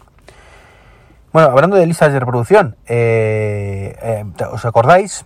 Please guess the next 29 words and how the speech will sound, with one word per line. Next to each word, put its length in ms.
Hace 160
unos 180
podcasts 420
que 80
comenté 460
que 420
Pocket 200
Cast, 380
bueno, 220
pues 220
había 260
mejorado, 640
o 100
sea, 120
cambiado, 380
mejor 260
dicho, 320
su 120
aplicación 340
para 140
AirPlay. 360
Y, 840
y 120
bueno, 200
pues 200
había 100
desaparecido 640
las, 240
el, 300